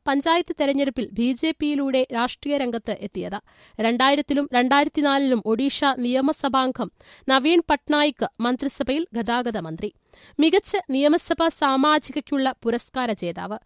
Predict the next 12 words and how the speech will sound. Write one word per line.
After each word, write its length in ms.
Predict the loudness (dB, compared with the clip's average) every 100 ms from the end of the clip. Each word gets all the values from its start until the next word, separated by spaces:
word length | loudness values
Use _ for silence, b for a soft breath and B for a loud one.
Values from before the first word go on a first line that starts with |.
| b b -2
രണ്ടായിരത്തി 520 | 0 4 4 2 -4
പതിനഞ്ചിൽ 480 | -2 0 2 0 0
ജാർഖണ്ഡിലെ 720 | 0 2 4 2 0 0 0 0
വനിതാ 420 | 2 2 4 4 4
ഗവർണറാകുമ്പോൾ 880 | 2 0 2 2 2 0 0 -2 -6 b b 0
ആദിവാസി 600 | 4 4 4 2 2 -2
സമൂഹത്തിൽ 600 | -2 0 2 2 0 0
നിന്ന് 280 | 2 2 0 -4
ഈ 140 | -4 -4 -2
പദവിയിലെത്തുന്ന 720 | -2 0 -2 -2 -4 -4 -6 -6 -4
ആദ്യ 120 | -2 -2 -4 -8 -6
വനിതയുമായി. 640 | -4 -2 -2 -4 -6 -12